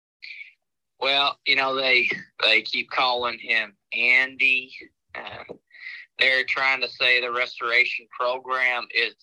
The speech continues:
Christian. They have been telling everyone the word restoration isn't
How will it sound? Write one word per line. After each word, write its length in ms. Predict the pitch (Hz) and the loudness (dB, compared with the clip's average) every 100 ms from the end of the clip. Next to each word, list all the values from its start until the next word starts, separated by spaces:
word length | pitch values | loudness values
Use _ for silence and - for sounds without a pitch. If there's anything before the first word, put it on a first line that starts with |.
| _ | _
Christian. 920 | - - 143 147 - - 139 139 135 135 _ _ _ _ _ _ - | -16 -4 -2 0 -2 -4 -4 -4 -8 -16 _ _ _ _ _ _ 0
They 200 | 131 135 | 2 2
have 140 | 131 | 0
been 160 | 127 120 | -4 -2
telling 500 | 135 131 127 123 123 | 0 0 0 0 2
everyone 540 | 123 123 127 123 123 120 - | 2 0 -4 -2 -4 -4 -6
the 120 | 120 113 | -6 -4
word 460 | 123 123 123 123 - - _ _ _ | -2 0 0 -2 -6 -16 _ _ _
restoration 1300 | 123 139 - - 120 113 127 143 147 - 127 113 117 _ _ _ _ _ - | -4 -4 -4 -8 -6 -2 2 4 2 2 0 0 -6 _ _ _ _ _ 2
isn't 420 | 143 147 143 | 2 2 -2